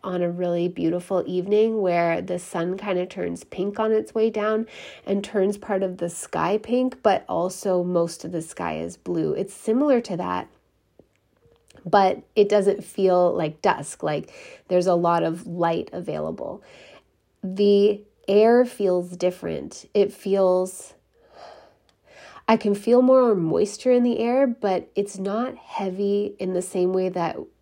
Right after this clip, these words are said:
humidity here on three D Earth feels heavy. You know, like, when we get into those humid days, it, it feels heavy in the air and, like, heavy on all of us. And yeah,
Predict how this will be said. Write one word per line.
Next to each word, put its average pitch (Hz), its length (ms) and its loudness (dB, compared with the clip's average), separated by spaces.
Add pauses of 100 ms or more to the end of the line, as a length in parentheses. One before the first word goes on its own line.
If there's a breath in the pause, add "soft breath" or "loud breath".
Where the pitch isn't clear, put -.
(260)
humidity 180 840 2
here 170 720 -4 (800 soft breath)
on 175 260 -2
three 185 280 2
D 180 160 0
Earth 165 200 -2
feels - 320 -4
heavy. - 460 -6 (300 loud breath)
You 208 100 4
know, 220 240 6
like, 226 300 0
when 185 280 0
we 202 120 2
get 202 240 0
into 202 200 -6
those 190 240 -2
humid 180 400 -2
days, 220 480 2
it, - 220 -8 (180)
it 190 220 -8
feels 190 240 2
heavy 185 460 -4
in 185 100 -2
the 180 160 -4
air 170 340 -6
and, 180 200 -2
like, - 240 -10
heavy 175 440 -2
on 170 200 -4
all 151 200 -4
of 165 120 -6
us. 165 280 -6
And 156 320 -8 (1300 loud breath)
yeah, 175 440 0